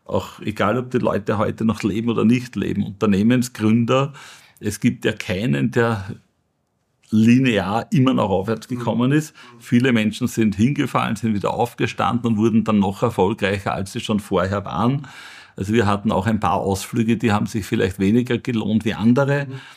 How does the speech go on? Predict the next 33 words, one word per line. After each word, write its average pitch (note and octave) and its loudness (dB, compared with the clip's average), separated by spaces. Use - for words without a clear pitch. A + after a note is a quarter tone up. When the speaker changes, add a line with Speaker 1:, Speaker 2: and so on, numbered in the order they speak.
Speaker 1:
Aber G#2 2
in A2 4
Summe B2+ 2
ist - -6
die B2 -2
Tendenz, A2 -2
äh, G#2+ 2
in G#2 2
die A2 6
richtige A2 0
Richtung A#2 0
gegangen. A#2 -2
Aber, G#2 0
ähm, A2 0
ich G#2 -8
kann A2 0
jetzt A#2 -4
gar F2+ 2
nicht A2 0
den A#2+ 4
Leuten G#2 0
oder G#2 0
den, G#2+ 0
äh, G2 0
Zuhörerinnen A2 -2
und, A2+ 0
äh, A2 6
Zuseherinnen A2+ 2
sagen, A2 0
worauf G2+ 0
es G#2+ -2
wirklich G#2+ -2
ankommt. G2 -2